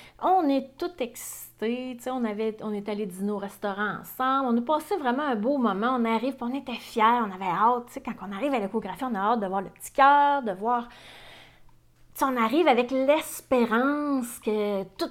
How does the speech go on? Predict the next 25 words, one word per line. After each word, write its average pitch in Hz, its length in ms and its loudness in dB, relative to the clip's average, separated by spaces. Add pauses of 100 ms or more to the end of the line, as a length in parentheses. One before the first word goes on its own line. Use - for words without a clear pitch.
va 214 200 -2
être 196 220 -8
correct, 214 480 0
il 254 40 -2
va 226 80 4
avoir 202 200 -2
tous 240 140 -4
ses 180 260 -6
bras, 220 280 -4
sa, 180 280 -10
ses, 196 320 -8
ses, 190 260 -8
ses 185 260 -4
doigts, 247 300 4
ses 226 200 -4
orteils 294 400 -2
et 240 140 -4
tout, 302 120 -8
sa 220 140 -8
colonne 254 520 -4
vertébrale, 247 640 -4
tout 254 200 -6
correct. - 280 -12 (920)
Et - 60 -6
là, 415 80 0